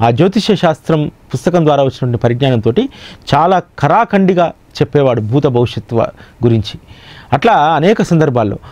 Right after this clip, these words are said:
ఒకసారి కాకాసాహెబ్ దీక్షిత్ ముంబై లెజిస్లేటివ్ కౌన్సిల్కు పోటీ చేయాలనుకుంటారు. అప్పుడు భూటి తన జ్యోతిష్య పరిజ్ఞానంతో చెప్తాడు, "పలానా సమయంలో కనుక ఎన్నికలు వస్తే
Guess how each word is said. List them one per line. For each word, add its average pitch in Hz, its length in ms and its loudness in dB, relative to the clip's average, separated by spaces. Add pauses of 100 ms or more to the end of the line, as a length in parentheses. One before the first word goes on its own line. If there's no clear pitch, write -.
(120)
ఒకసారి 202 760 2
కాకాసాహెబ్ 170 640 0
దీక్షిత్ 165 680 0 (340)
ముంబై 190 260 4
లెజిస్లేటివ్ 165 580 0
కౌన్సిల్కు 127 420 -2
పోటీ 151 360 0
చేయాలనుకుంటారు. 101 640 -2 (580)
అప్పుడు 190 580 2 (400)
భూటి 185 640 2 (540)
తన 131 240 0 (400)
జ్యోతిష్య 247 400 2
పరిజ్ఞానంతో 156 560 0
చెప్తాడు, 101 440 -4 (540)
"పలానా 214 280 2
సమయంలో 226 580 2
కనుక 170 320 0
ఎన్నికలు 175 520 2
వస్తే 139 420 0